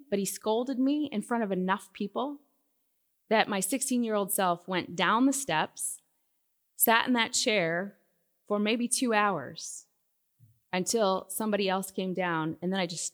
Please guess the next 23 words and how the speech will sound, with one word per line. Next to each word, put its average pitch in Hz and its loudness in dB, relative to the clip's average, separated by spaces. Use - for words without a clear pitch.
wiped 175 -2
my 175 -4
tears 165 -6
and 156 -8
pretended 156 -8
I 147 -8
was 156 -12
okay. - -16
But 240 -4
you 269 2
know 320 2
what? 294 6
I 269 6
didn't 277 2
tell 196 -2
anybody 247 0
about 240 -2
that 233 -2
experience 214 -6
till 196 -10
I 175 -6
was, 175 -10
like, 156 -8